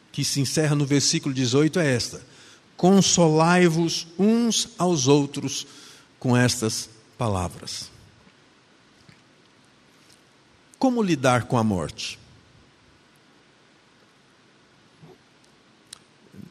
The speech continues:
Nesta hora, nesses dias, nesses dois últimos dias, a evidência da morte trágica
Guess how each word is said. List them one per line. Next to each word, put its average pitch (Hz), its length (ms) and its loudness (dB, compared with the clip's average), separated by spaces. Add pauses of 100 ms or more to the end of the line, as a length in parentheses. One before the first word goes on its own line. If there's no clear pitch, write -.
(420)
Nesta 185 340 2
hora, 120 400 4 (1120)
nesses 165 400 2
dias, 135 720 -2 (540)
nesses 156 560 4
dois 175 320 6
últimos 185 500 2
dias, 160 600 -2 (1400)
a 147 80 2
evidência 185 720 2
da 143 140 0
morte 151 500 0
trágica 156 800 -2